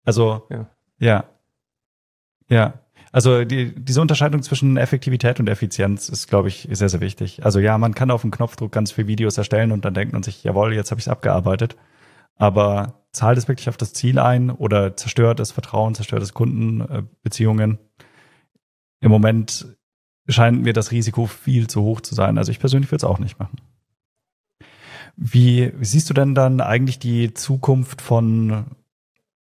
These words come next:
Speaker 1: Marketing? Also nehmen wir mal an, also jetzt im Moment kann man sich ja noch nicht ersetzen lassen durch einen K-I-Avatar, aber
Speaker 2: Ja.
Speaker 1: wie ist die Zukunft von Social Media? Was,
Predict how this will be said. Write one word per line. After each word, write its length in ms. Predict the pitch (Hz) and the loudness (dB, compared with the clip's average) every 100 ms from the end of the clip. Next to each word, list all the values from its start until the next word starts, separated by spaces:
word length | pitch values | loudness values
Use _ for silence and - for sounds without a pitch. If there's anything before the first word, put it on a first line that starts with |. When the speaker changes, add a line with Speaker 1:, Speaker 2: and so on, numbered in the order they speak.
| _ | _
Speaker 1:
Marketing? 1160 | - 104 104 131 - 110 - - 101 98 92 92 _ _ _ _ _ _ - | 4 6 8 4 2 -4 -12 -4 -2 -2 -4 -8 _ _ _ _ _ _ 0
Also 440 | 107 107 107 107 | 2 4 2 2
nehmen 440 | 104 110 139 139 | 0 2 4 4
wir 80 | 127 | 2
mal 240 | 120 113 113 | 2 2 0
an, 480 | 92 107 160 185 - _ _ _ _ | -2 0 0 -2 -10 _ _ _ _
also 140 | - 107 | 0 4
jetzt 220 | 135 - | 4 2
im 40 | 143 | 2
Moment 280 | 120 135 | 2 2
kann 120 | 135 139 | 0 -2
man 80 | |
sich 140 | 135 131 | 0 0
ja 80 | 123 | 0
noch 120 | 120 | 0
nicht 160 | 127 | -2
ersetzen 340 | 120 107 120 120 | -2 -2 -2 -2
lassen 200 | 110 117 | -2 -2
durch 100 | 107 | -4
einen 60 | 107 | -2
K-I-Avatar, 840 | 104 117 117 98 90 - - - | -2 -2 -2 -2 -4 -4 -6 -6
aber 440 | 113 98 98 98 107 _ - | -4 0 2 0 -6 _ -16
Speaker 2:
Ja. 200 | 120 101 - _ _ _ _ _ _ _ _ _ _ _ _ - - - - - | -14 -14 -18 _ _ _ _ _ _ _ _ _ _ _ _ -4 -4 -4 -6 2
Speaker 1:
wie 80 | 120 | 2
ist 140 | - | 2
die 60 | 123 | 0
Zukunft 360 | 143 139 127 | 2 2 2
von 140 | 131 120 | 0 0
Social 240 | 120 107 | 0 0
Media? 460 | 120 190 107 92 92 | 0 0 0 0 -4
Was, 400 | - - - - | -8 -12 -18 -20